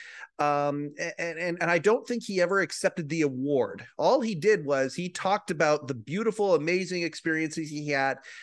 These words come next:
with people that he worked with along the way, and did it in an extremely clever manner. Um, in, as part of that speech, I highly recommend anybody, uh, obviously not right now, but, you know, when this is over, go and,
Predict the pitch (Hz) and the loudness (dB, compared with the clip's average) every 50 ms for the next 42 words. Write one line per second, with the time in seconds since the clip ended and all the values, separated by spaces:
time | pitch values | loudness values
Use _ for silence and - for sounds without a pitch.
0 | - - - 165 180 170 - - - - 220 220 - 226 202 185 180 160 135 165 | -18 -8 -2 2 2 2 0 -2 -6 -2 -2 0 4 4 4 4 4 2 0 0
1 | 156 139 131 143 156 151 151 - 127 127 123 120 117 - - - - _ _ - | -4 -2 0 0 0 0 -2 -6 -2 0 2 2 0 -2 -8 -20 -20 _ _ 0
2 | 143 143 143 139 143 139 135 135 131 147 156 151 156 156 156 151 147 127 165 160 | 2 4 4 4 2 2 0 0 2 2 4 4 4 2 0 -2 -2 0 0 0
3 | 160 151 156 151 147 139 135 135 127 135 - - - 214 220 220 214 196 170 - | 0 0 0 -2 -4 -6 -6 -8 -10 -12 -12 -8 -4 -4 -2 0 0 0 -2 -2
4 | - - 165 147 147 147 139 127 127 123 123 123 123 120 120 120 - - - - | 0 0 2 2 2 2 0 0 -2 -2 -2 -2 -2 -4 -6 -10 -14 -16 -16 -16
5 | - - - _ - 135 139 135 135 135 135 135 131 127 131 131 131 135 - _ | -16 -16 -10 _ -2 0 2 4 4 4 4 4 2 0 -2 -4 -8 -10 -12 _
6 | _ _ _ 175 _ _ _ _ _ _ _ _ - - - 226 220 233 233 233 | _ _ _ -20 _ _ _ _ _ _ _ _ -18 -8 -2 0 0 2 0 0
7 | 240 - - 170 185 196 190 - - - 233 247 240 220 190 165 - - - - | -2 -2 2 2 2 2 2 -2 -2 0 2 2 4 4 2 2 2 -2 -4 -4
8 | 214 190 156 143 - 156 156 160 190 202 196 185 185 - 185 175 160 151 151 147 | -2 -2 -2 0 0 2 2 4 4 4 4 2 0 0 -2 -2 -2 -2 -2 -2
9 | 143 135 135 135 131 135 131 131 131 131 135 135 135 127 139 - 120 120 - - | -2 0 2 2 2 2 0 -2 -4 -4 -4 -4 -4 -4 -6 -6 -6 -4 -2 0
10 | 156 151 143 147 139 - 143 131 113 123 120 113 - 190 180 107 - - 107 123 | 2 2 2 0 -2 -2 -2 -4 -2 -2 -4 -4 -4 -4 -6 -6 -6 -4 -2 0
11 | 151 147 120 104 98 120 - - - 143 127 113 - 139 123 123 - - 185 170 | 0 2 0 0 -2 -6 -8 -10 -12 -12 -8 -2 0 2 2 2 0 -4 -6 -4
12 | 165 143 123 113 113 120 139 143 143 143 139 151 120 175 233 202 - - 80 - | -2 0 0 0 0 -2 -2 -2 -2 -4 -4 -2 4 6 6 6 6 4 -2 -4
13 | - - - - - - 151 156 165 151 151 143 131 127 143 | -6 -12 -14 -14 -10 -2 2 4 6 8 8 6 4 2 0